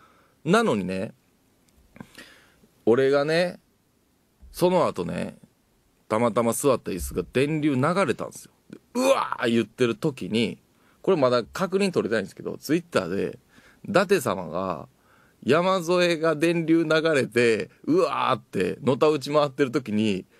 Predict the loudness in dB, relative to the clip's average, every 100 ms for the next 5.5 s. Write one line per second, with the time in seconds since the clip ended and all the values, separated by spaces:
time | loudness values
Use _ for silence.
0 | _ _ -4 2 4 2 0 0 2 2
1 | 2 0 0 2 2 2 2 0 2 0
2 | -2 -4 -16 -20 -20 -20 -18 -2 2 4
3 | 4 2 2 2 2 4 4 2 0 2
4 | 2 2 0 -2 -10 -16 _ -20 -20 _
5 | -20 -8 0 0